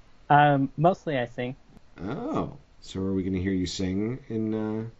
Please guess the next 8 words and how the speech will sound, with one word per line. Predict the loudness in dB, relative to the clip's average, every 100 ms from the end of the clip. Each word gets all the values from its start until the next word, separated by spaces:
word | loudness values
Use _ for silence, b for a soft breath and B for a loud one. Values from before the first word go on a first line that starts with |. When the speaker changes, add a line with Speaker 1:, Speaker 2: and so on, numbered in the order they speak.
| -20 -12
Speaker 2:
something? | -6 -4 -4 -6 -14 -20 -20 -10
Speaker 1:
Possibly. | -2 -2 -2 -4 -2 -4 -8 b b
Speaker 2:
We | -2 0
have | 0 2
done | 4 4
one | 6 8
musical, | 8 6 0 -2 -4 -2
uh, | -4 -4